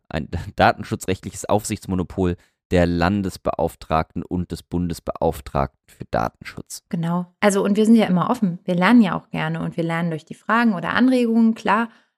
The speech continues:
Speaker 2: Aber auch, wenn jemand was Cooles weiß, immer gerne raus mit den Informationen. Dann können wir es A teilen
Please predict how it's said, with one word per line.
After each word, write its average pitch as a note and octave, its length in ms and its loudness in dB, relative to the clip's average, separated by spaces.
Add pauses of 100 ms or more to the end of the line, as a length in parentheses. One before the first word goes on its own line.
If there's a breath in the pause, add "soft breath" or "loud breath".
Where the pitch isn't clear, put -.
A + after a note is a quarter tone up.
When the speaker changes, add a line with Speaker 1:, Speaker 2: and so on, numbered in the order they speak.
(120)
Speaker 2:
Aber G3+ 360 4
auch, G3+ 360 6
wenn G3+ 380 6
jemand G#3 300 6
was G3+ 160 2
Cooles G3+ 360 2
weiß, G#3+ 400 2
immer G#3 200 4
gerne F#3 300 0
raus G#3+ 260 0
mit A#3 100 2
den F#3 140 -2
Informationen. F#3 800 0
Dann F#3 360 0
können G3+ 200 2
wir F#3+ 60 4
es F#3 100 -10
A G3+ 340 2 (100)
teilen B3+ 360 6